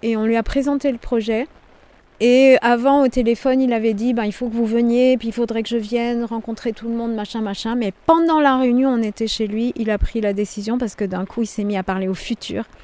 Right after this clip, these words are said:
Il a dit, « Bon, on va faire comme si. » Donc, on était, waouh. Moi, ça faisait neuf, euh, mois que je flippais à mort parce que j'étais tombée rade dingue de ce, de ce,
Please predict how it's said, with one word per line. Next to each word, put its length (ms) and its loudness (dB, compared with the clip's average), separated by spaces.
Il 140 2
a 80 6
dit, « 200 0
Bon, 100 10
on 80 2
va 140 6
faire 240 0
comme 180 2
si. » 300 -6
Donc, 240 2
on 100 2
était, 340 -2
waouh. 340 0
Moi, 140 2
ça 160 0
faisait 180 0
neuf, 460 0
euh, 160 2
mois 300 0
que 160 -4
je 180 -4
flippais 460 -2
à 100 0
mort 220 0
parce 180 -8
que 80 -8
j'étais 320 -4
tombée 320 -4
rade 260 -4
dingue 280 -2
de 140 -4
ce, 180 -8
de 120 2
ce, 300 -2